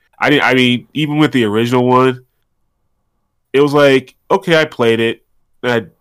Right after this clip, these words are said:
pretty much did everything I needed to go. It's over." And that was the problem with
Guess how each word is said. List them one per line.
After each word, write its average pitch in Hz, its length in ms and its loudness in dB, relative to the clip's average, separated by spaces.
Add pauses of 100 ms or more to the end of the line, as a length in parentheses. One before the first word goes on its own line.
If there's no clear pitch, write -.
pretty 127 160 -6
much 110 100 -4
did 117 100 -2
everything 113 260 -4
I 104 80 -6
needed 107 200 -6
to 101 60 -8
go. 95 480 -8
It's 127 200 -6
over." 82 320 -10 (1500)
And 131 80 -6
that 185 60 2
was 214 80 0
the 202 60 -6
problem 220 220 4
with 185 40 4